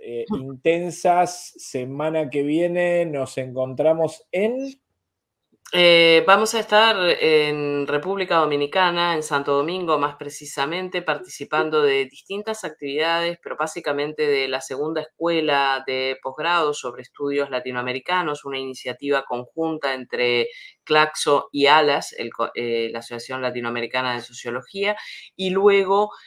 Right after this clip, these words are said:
Speaker 2: eh, del Congreso de la Asociación Latinoamericana de Sociología, donde Claxo también participa como organi-, coorganizador, ¿verdad?, de, de este congreso, y donde van a estar varios de nuestros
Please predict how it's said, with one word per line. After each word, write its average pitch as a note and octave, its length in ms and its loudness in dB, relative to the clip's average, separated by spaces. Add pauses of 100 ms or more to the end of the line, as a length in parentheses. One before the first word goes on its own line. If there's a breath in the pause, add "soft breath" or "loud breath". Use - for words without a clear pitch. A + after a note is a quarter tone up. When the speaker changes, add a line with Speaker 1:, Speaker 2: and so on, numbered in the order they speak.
(180 loud breath)
Speaker 2:
eh, C#3+ 600 8
del D3+ 220 4
Congreso F3 600 2
de A#2 100 0
la A#2 80 -4
Asociación B2+ 640 -8
Latinoamericana B2 960 -4
de A#2 80 -4
Sociología, C3 600 -6
donde A#2 260 -4
Claxo C3 460 -6
también D3 340 -4
participa D#3 760 -6 (320 loud breath)
como B2+ 480 0
organi-, A#2 320 -4
coorganizador, C3+ 1040 0
¿verdad?, B2+ 420 -2
de, A#2 360 -2
de A#2+ 80 -6
este B2+ 200 -10
congreso, D3 200 -4 (260)
y D#3 40 0
donde C3 200 -2
van C#3+ 200 -4
a - 20 -6
estar C#3 320 -4
varios D#3 360 0
de C#3 60 -8
nuestros B2 600 -4